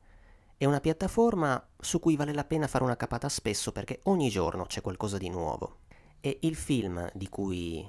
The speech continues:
vi voglio dire due cosette oggi è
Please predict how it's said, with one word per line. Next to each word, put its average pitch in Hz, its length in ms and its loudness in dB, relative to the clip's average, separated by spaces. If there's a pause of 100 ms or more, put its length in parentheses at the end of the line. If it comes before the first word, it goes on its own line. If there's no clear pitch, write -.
vi 101 100 -6
voglio 92 240 -2
dire 92 260 -4
due 151 160 2
cosette 117 460 0
oggi 95 500 0 (840)
è 98 300 -6